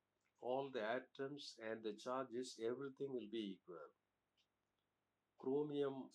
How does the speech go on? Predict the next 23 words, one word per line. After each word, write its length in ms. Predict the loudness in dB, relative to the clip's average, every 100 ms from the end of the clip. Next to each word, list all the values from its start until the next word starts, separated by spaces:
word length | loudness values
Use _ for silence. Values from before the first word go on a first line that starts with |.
| -4
atom, 540 | -4 -2 -4 -4 -6 -4
both 180 | 0 0
the 60 | 0
side 380 | -2 0 -2 -2
two 160 | -2
atoms. 680 | 0 -2 -8 -14 -12 -14 -16 _ _ -20 _ _
Sulfur 680 | -8 -2 0 -2 -2 0 0
atom, 220 | 0 -4 0
both 200 | 0 0
the 60 |
side 300 | -4 -4 -4
e-, 220 | -6 -8 -10 -16 -18 _ -10
three 280 | -2 0 0 -2
atoms. 600 | -8 -8 -12 -12 -12 -14 -16 _ _ _ _ _ -8
Hydrogen, 580 | -2 0 0 0 -2 0
both 180 | 0 0
the 100 | -2
side 300 | -2 0 0
eight 360 | 0 0 -2 -6
atoms. 640 | -12 -12 -12 -14 -14 -16 -16 _ -20 _ _ _ -2
Oxygen, 840 | 0 2 -2 -6 -4 -4 -6 -8 -10 -16 _ _ _ _ -20 _ -8
in 260 | -2 0 -2 -6
chrome, 440 | -2 2 2 0